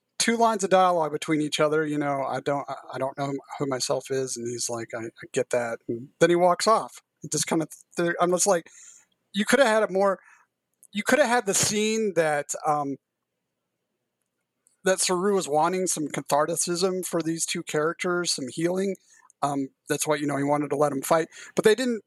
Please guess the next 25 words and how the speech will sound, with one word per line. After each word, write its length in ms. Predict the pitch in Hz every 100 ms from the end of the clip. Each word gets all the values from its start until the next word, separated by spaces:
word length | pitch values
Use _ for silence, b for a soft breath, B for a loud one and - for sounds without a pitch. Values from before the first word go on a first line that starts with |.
| -
There, 200 | 208 208 -
you 100 | 196
know, 120 | 202
it's 100 | 190
the 60 | 185
fight, 280 | - 214 214
and 80 | 196
then 80 | 190
they 100 | 185
just 160 | 180
go 160 | - 180
their 120 | 165
separate 340 | 151 165 151 143
ways. 260 | 175 143
There's 200 | 135 135
no, 300 | 170 170 160 - _ -
you 120 | 175 165
know, 220 | 143 139 - _ _
there 100 | 165
was, 160 | 165 - -
to 100 | 208
me, 100 | 240
there 140 | 226
was 120 | 190
no 260 | 180 180 160